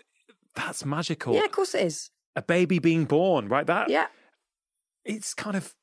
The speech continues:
Speaker 2: But it could be something tiny, like you go and check on your neighbour and see if they're all right.
Speaker 1: Yeah.
Speaker 2: And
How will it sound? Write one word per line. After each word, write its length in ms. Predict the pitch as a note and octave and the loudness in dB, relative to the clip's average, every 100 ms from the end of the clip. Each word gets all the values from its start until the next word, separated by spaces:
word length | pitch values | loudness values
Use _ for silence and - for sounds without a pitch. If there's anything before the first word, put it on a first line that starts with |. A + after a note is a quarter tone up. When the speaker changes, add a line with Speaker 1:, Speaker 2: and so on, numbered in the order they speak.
| _ _ _ - - _ - | _ _ _ -20 -20 _ -6
Speaker 2:
But 100 | D#4+ | -4
it 80 | - | -2
could 140 | F4+ | 0
be 100 | F#4+ | 0
something 360 | E4 - D4 D#4 | 0 -2 -2 -4
tiny, 480 | - C#4+ D4 D4 | -6 -2 0 2
like 340 | B3 A3+ G#3+ - - - _ _ _ _ _ _ _ _ _ _ _ _ _ _ _ _ _ - | 2 2 0 -6 -16 -20 _ _ _ _ _ _ _ _ _ _ _ _ _ _ _ _ _ -4
you 100 | A#3 | 0
go 160 | B3+ | 2
and 80 | A#3+ | 0
check 280 | - A#3+ - | 0 -4 0
on 100 | A3 | 2
your 80 | G#3 | 4
neighbour 640 | A3+ A3+ G3 D#3 D3 C#3+ - - | 2 2 0 -2 -4 -8 -14 -8
and 140 | F#3+ | -6
see 160 | - G3 | -2 0
if 140 | F3 | 0
they're 240 | F#3+ E3+ E3 | 0 0 0
all 120 | D#3+ | 0
right. 360 | E3+ F3+ D3 | 2 2 0
Speaker 1:
Yeah. 200 | C#3+ G2 E2+ _ | -4 -8 -14 _
Speaker 2:
And 460 | F3+ E3+ E3 D#3 | -2 0 0 -2